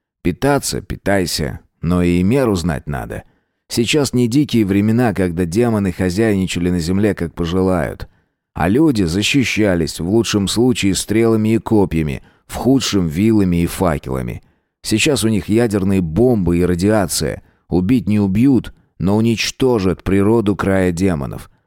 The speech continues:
Выживать в пустоши никому не хотелось. К тому же средние низшие демоны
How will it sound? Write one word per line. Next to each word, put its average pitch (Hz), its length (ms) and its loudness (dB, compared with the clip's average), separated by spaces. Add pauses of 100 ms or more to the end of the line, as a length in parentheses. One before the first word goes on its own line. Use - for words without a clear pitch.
(200)
Выживать 117 460 0
в - 120 -16
пустоши 107 520 -2
никому 110 600 0
не 95 120 0
хотелось. 78 680 -4 (460)
К - 20 -12
тому 147 440 0
же 127 360 0
средние 110 640 2
низшие 98 480 0
демоны 98 800 -2